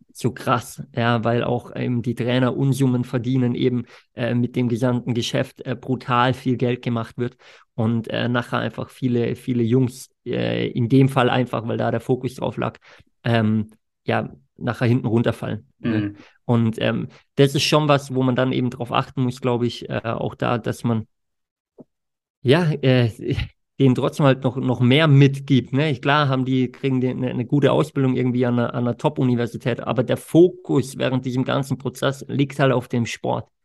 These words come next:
Speaker 1: So, und die Uni ist mehr Mittel zum Zweck.
Speaker 2: Ja,
Speaker 1: Ja.
Speaker 2: klar.
Speaker 1: Weil
Speaker 2: Ja.
Speaker 1: das System da halt auch so ist. Also da werden halt auch Leute nachher geholt, die vielleicht eigentlich schulisch gar nicht dahin passen würden. Aber es sind halt Top-Talente, deswegen wird's dann auch irgendwie möglich gemacht.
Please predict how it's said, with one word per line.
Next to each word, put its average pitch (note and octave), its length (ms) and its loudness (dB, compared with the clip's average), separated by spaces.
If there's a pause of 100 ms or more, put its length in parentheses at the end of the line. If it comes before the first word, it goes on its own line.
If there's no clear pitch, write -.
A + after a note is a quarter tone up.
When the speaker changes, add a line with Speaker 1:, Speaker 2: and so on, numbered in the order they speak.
(400)
Speaker 1:
So, - 140 -4
und A#2+ 180 0
die B2+ 120 0
Uni D#3+ 380 6
ist B2 140 -4
mehr C3 200 4
Mittel C3 300 2
zum A#2 260 -8
Zweck. - 360 -8 (380)
Speaker 2:
Ja, C3 120 8
Speaker 1:
Ja. B2+ 40 6
Speaker 2:
klar. A2+ 360 2 (100)
Speaker 1:
Weil B2 160 4
Speaker 2:
Ja. A#2 80 4
Speaker 1:
das A2+ 80 0
System C#3+ 320 2
da C3+ 100 4
halt A#2 160 -2
auch A#2 140 -4
so B2 140 -6
ist. - 220 -6
Also A2+ 140 -2
da B2+ 120 2
werden C3 220 4
halt A#2+ 140 2
auch A#2 120 -4
Leute B2+ 440 0 (240)
nachher C3 300 2
geholt, C3 420 4
die A#2 80 -4
vielleicht B2+ 500 -2
eigentlich B2+ 580 2
schulisch C3 380 0
gar B2 180 -2
nicht A#2+ 140 -2
dahin A#2+ 200 -2
passen A#2 320 -4
würden. B2 340 2 (300)
Aber A#2+ 180 0
es A2+ 80 -4
sind B2 100 2
halt A2+ 140 0
Top-Talente, A#2+ 520 0
deswegen A#2 380 0
wird's C3+ 300 2
dann B2 160 2
auch C3 180 0
irgendwie B2 300 2
möglich C3+ 340 4
gemacht. A2 240 -6